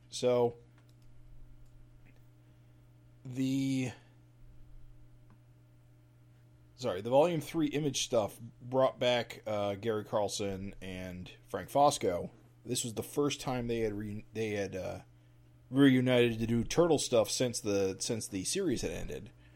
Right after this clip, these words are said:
And of course, they didn't have room to, like, conclude the story, so what they did was they told kind of a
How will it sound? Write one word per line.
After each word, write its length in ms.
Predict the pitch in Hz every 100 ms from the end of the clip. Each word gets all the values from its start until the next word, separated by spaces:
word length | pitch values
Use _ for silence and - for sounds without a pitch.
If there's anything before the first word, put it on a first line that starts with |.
| - - -
And 100 | 107
of 100 | 104
course, 340 | - 123 110 -
they 220 | 117 110
didn't 340 | 110 175 185
have 180 | 151 143
room 180 | 135 127
to, 60 | 113
like, 200 | 107 -
conclude 400 | 110 - 127 117
the 60 |
story, 440 | 98 - 123 151 156
so 180 | 113 107
what 180 | 113
they 80 | 104
did 220 | 95 110
was 140 | 98 95
they 100 | 92
told 380 | - 92 95 - - - - - -
kind 240 | 135 123
of 120 | 101
a 320 | 101 85 190